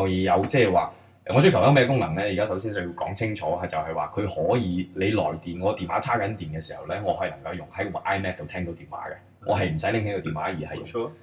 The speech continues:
Speaker 1: iMac 去接電話。
Speaker 2: 你可以
Speaker 1: 但佢而家只能夠用 FaceTime 同埋呢個寫郵件啊、
Speaker 2: 嗯。
Speaker 1: 寫簡訊啊，呢個時候咧，佢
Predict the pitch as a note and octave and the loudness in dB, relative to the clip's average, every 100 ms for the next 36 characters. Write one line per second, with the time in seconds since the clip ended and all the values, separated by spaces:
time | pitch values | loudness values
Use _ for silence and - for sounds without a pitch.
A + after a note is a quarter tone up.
0 | - _ - G2+ A2 - D#2 - D#2 D2 | -20 _ -4 0 0 -2 -6 -4 -6 -8
1 | - - - A#2 C#3 C3 B2 C3+ - B2 | -10 -10 -8 2 6 8 8 8 8 8
2 | D#3 - G2 - G#2 - G2 F2+ - - | 8 8 2 2 -2 0 -4 -4 -14 -20
3 | - F#2+ F2 A2+ B2+ A#2 G2+ E2 E2+ G2+ | -6 -2 2 6 6 6 6 2 -4 -2
4 | - - - - A2 - _ _ _ _ | -2 -4 -14 -14 -14 -14 _ _ _ _
5 | _ _ _ - - G#2+ A2 A#2 A2+ - | _ _ _ -12 -4 0 4 2 2 -4
6 | G2 F2+ D#2+ D#2+ - - - A2+ G#2+ - | -4 -4 -6 -12 -16 -20 -6 -2 0 -2
7 | - F2 G2 - E2+ | -4 -4 -4 -6 -10